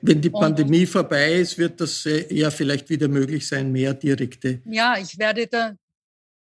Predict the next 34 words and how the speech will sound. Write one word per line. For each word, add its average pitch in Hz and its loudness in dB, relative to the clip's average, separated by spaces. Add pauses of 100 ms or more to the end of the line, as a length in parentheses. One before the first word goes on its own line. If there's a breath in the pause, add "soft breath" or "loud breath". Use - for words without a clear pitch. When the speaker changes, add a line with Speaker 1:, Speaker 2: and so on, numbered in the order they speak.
Speaker 2:
zuschauen. 202 -4
Also 202 -4
es 196 -10
gab, 196 -2
wir 214 -6
haben 208 -6
immer 214 -6
so 208 -8
große 202 -6
Meetings 202 -6
gehabt - -8
fürs 196 -6
ganze 208 -4
Team 220 -2 (420 loud breath)
und 262 2
für 226 -2
den 208 -2
Vorstand. 175 -6
Und 190 -6
es 196 -6
war 185 0
dann 202 -2
die 220 -6
Möglichkeit, 190 -2
wirklich 202 -8
auch 175 -4
mit 190 -8
den 190 -4 (260 loud breath)
Mitarbeiterinnen 185 -4
oder 180 -4
bei 180 -2
irgendwelchen 185 -6
Festen, 185 -4 (400 loud breath)
ähm, 180 0